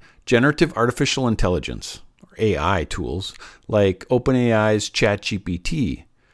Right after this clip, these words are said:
have disrupted the writing process. Instead of struggling through idea generation,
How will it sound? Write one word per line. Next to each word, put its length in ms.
have 160
disrupted 580
the 80
writing 300
process. 640
Instead 340
of 80
struggling 500
through 400
idea 380
generation, 840